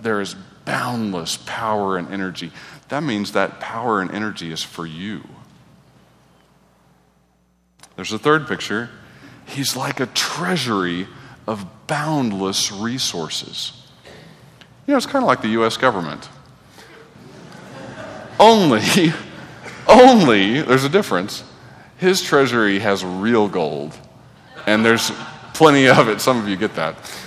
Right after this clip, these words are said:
Uh, <laughs> young people, one day you'll understand. His treasury has real gold, and there's plenty of it.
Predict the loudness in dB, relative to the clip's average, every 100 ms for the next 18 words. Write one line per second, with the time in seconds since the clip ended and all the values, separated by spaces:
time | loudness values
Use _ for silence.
0 | -14 4 6 8 6 -4 -14 -16 -12 -8
1 | -6 -8 -10 -16 0 2 2 0 2 2
2 | 4 2 2 2 0 -2 -6 -10 -12 -14
3 | -20 -18 -18 -18 -16 -16 -14 -14 -14 -16
4 | -18 -18 -18 -18 -20 -20 -18 4 6 6
5 | 6 8 8 8 4 6 6 6 4 2
6 | 2 8 10 10 8 6 6 4 0 0
7 | 2 2 2 -2 0 4 6 8 6 6
8 | -2 -10